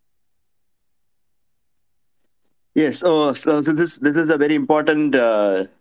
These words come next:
topic. Um, so I, I'll, I'll just start off very briefly and concisely because it's a huge topic. Um, so this actually starts in four hundred, uh, uh, A D in China.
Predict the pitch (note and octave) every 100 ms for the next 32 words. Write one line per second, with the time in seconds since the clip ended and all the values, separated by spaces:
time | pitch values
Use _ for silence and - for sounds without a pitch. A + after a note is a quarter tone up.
0 | - - - A2 - - - C3 C3 C3
1 | C3 - - F#3+ D3 F3 E3 F3+ E3 F3+
2 | G3+ G3 F3 D#3 E3 F3 D3 D#3+ C3+ C3
3 | D3 - D#3 C#3+ C#3+ C3 - C3 A#2+ -
4 | C#3+ C#3 A#2 C3 C3+ C#3+ C3+ C3 - C#3+
5 | F#3+ G3+ - C3 - G#2+ - _ _ _
6 | _ - C3+ C3+ C3+ - F3+ G3 G#3+ G3+
7 | G#3 A3+ - E3+ F3+ - G3 F#3 - D3+
8 | D3+ E3 E3+ F3 D#3 C#3 B2+ A#2 G#2+ G2+
9 | F#2+ - _ - A2 A2 A2 C3+ D3 D3+
10 | - B2+ C#3+ G2